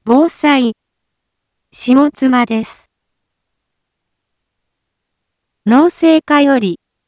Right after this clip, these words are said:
お知らせします。明日、日の出から、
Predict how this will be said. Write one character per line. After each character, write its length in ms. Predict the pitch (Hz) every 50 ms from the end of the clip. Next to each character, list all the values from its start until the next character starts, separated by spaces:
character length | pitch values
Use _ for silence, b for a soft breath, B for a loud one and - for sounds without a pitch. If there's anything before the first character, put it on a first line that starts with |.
| _ _ _ _ _ _ _ _ _ _ _ _ _ -
お 100 | 185 185
知 160 | - - 254
ら 140 | 254 247 240
せ 160 | - 226 226
し 180 | - - 208
ま 220 | 202 196 190 190 196
す。 260 | - - _ _ _ _ _ _ _ _ _ _ _ _ _ _ _ _ _ _ _ _ _ _ _ _ _ _ _ _ _ _ _ _ _ _ _ _ _ _ _ _ _ _ _ _ _ _ _ _ _ _ _ _ _ _ _ _ _ -
明 120 | 196 202
日、 280 | - - - 220 220 - - _ _ _ _ _ _ _ _ _ _ _ _ _ _ _ _ _ _
日 200 | _ _ 247 254
の 140 | 269 285 294
出 160 | - 285 277
か 200 | - - 262 254
ら、 200 | 247 233 220 208